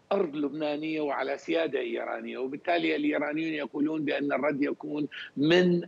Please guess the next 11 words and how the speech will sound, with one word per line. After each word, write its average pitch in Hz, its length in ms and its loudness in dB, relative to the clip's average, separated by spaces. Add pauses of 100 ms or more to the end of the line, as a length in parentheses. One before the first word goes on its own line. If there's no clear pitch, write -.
الأراضي 147 760 4
الإيرانية. 127 840 -4 (120)
لكن 151 460 0 (280)
هذا 175 340 0
لا 170 140 0
يمنع 175 500 -6
أن 151 140 -12
تستخدم 160 580 -4
إيران 151 520 -2
بدائل 147 580 2
أخرى. 147 420 0